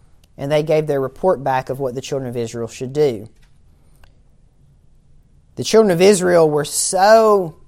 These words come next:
upset at this point. Their hearts were so set on rebellion against God's commandment to go and take the promised land that they were about to stone, they were about to kill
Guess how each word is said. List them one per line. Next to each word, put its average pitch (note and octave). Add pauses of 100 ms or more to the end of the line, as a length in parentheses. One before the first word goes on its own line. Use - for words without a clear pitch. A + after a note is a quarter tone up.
(1800)
upset F3+
at D3+
this C3+
point. C3+
Their E3
hearts G#3+
were E3
so G3+
set G3
on D#3+
rebellion D#3+
against D#3+
God's E3+
commandment D#3
to D3
go D3+
and D3
take D#3
the C3+
promised G#3
land C3 (500)
that D#3+
they F#3
were E3+
about F3+
to D#3+
stone, D#3
they F3+
were B3
about G3+
to E3
kill G#3